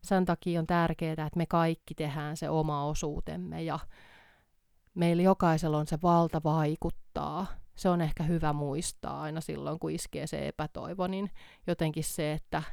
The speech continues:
kuitenkin niillä kaikilla meidän teoilla ja valinnoilla, ja vaikka se tuntuisi miten vähäpätöiselle, niin sillä on aina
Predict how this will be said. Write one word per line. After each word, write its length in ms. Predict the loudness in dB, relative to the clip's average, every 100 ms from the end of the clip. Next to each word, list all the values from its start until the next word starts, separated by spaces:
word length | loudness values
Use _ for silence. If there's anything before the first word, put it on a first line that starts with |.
| -6
kuitenkin 520 | 0 2 2 -2 -4
niillä 260 | -4 -4 -4
kaikilla 440 | 0 0 0 -4 -6
meidän 280 | -6 -6 -4
teoilla 500 | -2 -2 -2 -4 -6
ja 120 | -4
valinnoilla, 720 | -4 -4 -4 -6 -6 -6 -6
ja 180 | -4 -4 -6 -14 -20 -8
vaikka 160 | -6 -4
se 100 | -4
tuntuisi 440 | -4 -2 -4 -2
miten 340 | -2 0 -2 -4
vähäpätöiselle, 880 | -4 -4 -4 -6 -6 -6 -8 -10
niin 200 | -10 -10
sillä 280 | -8 -8 -8
on 80 | -10
aina 220 | -10 -10